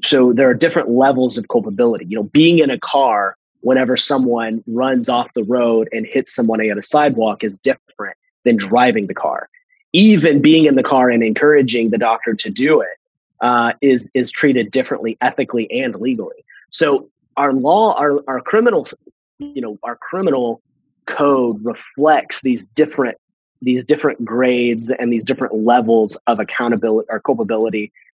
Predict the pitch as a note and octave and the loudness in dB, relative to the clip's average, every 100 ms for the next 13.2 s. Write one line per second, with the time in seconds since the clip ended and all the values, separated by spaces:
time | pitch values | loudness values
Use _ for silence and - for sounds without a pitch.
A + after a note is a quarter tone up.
0 | _ C3+ - B2+ - B2+ B2 C#3 C#3+ A#2 | _ -4 0 0 0 2 4 4 2 0
1 | B2 - C3+ A#2 A2 A#2+ - - - F#3 | 0 0 0 0 0 -2 -4 -4 4 4
2 | F3+ A2 - - _ _ _ _ B2+ D3 | 4 -2 -6 -10 _ _ _ _ -2 0
3 | C#3 B2 C#3+ A3+ A3+ B2 B2 C3 F#3+ E3+ | 2 2 4 4 4 4 2 2 0 -2
4 | E3+ - D3 C3 A2 A#2 - C3 D3+ C3+ | -2 0 0 0 -2 -4 -2 0 0 0
5 | A2+ - B2 A#2+ C#3+ D3+ A2+ - C#3 C3+ | -4 -6 -4 0 2 2 0 -2 -2 -2
6 | A2 G2 A#2 B2 - F#2+ - - _ A#2+ | -4 -2 0 0 -2 -8 -14 -20 _ 0
7 | C3+ C3+ A#2 A#2+ A#2 - B2+ - A#2 A2 | 2 2 2 -2 -2 -2 -2 -2 -4 -4
8 | A#2+ A#2+ G#2+ F#2 G2 - A2 G#2+ A2 G#2 | -2 0 -2 -4 -8 -8 -8 -6 -2 0
9 | A2 A2+ - G2+ F#2+ A#2 G2 G2+ G2+ C#3 | 0 0 -2 -6 -4 -8 -6 -8 0 0
10 | A#2 - _ _ _ _ G#2 A#2 D#3+ D#3+ | 0 -4 _ _ _ _ 0 2 4 2
11 | - D3+ C3 - D3 D3 C#3+ B2+ C3 A#2 | 2 2 4 2 2 2 0 -2 -2 -2
12 | A#2+ A2 G#2+ G2+ B2 C3 A#2 A2+ F#2+ G#2+ | -4 -6 -6 0 2 2 2 0 -2 -2
13 | A2+ G2+ | -2 -4